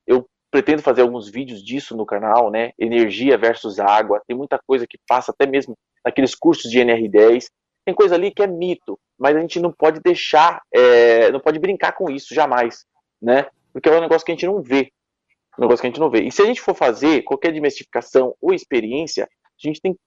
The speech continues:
ter cem por cento de certeza daquilo que tá fazendo, pensando sempre na desgraça. Na máquina de solda mexicana, que é uma máquina de solda com água e sal, aquilo ali é doi-, do-, loucura aquilo ali, aquilo ali é um negócio super perigoso. Eu vi vários vídeos no YouTube do pessoal ensinando a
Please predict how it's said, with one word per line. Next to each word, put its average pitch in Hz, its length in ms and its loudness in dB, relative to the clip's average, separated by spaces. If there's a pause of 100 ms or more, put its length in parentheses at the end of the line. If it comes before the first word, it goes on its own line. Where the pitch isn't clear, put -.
(120)
ter 190 120 2 (100)
cem 262 340 0
por 254 160 0
cento 196 320 -2
de 190 80 -10
certeza 180 320 0
daquilo 175 200 0
que - 100 -20
tá 196 100 0
fazendo, 151 460 0
pensando 180 380 2
sempre 208 300 -2
na 220 80 4
desgraça. 160 480 2 (800)
Na 151 100 2
máquina 202 300 2
de 165 60 -10
solda 175 220 2
mexicana, 151 640 0 (500)
que 131 140 -2
é 123 80 6
uma 117 140 -2
máquina 123 180 -2
de 117 80 -6
solda 117 180 2
com - 140 -4
água 123 160 -4
e - 20 -6
sal, 131 300 0
aquilo 113 200 -6
ali 117 120 0
é 120 60 -2
doi-, 147 200 -4 (280)
do-, 147 140 0
loucura 160 520 0
aquilo 110 200 -2
ali, 117 180 -4
aquilo 113 200 -6
ali 113 60 -4
é 120 40 -12
um 123 40 -12
negócio 123 320 -6
super 160 260 0
perigoso. 113 460 0 (120)
Eu - 100 0
vi 170 120 -2
vários 143 460 0
vídeos 127 260 -6
no 123 60 -10
YouTube 123 340 -4
do - 60 -18
pessoal - 280 -2
ensinando 117 280 -4
a - 20 -20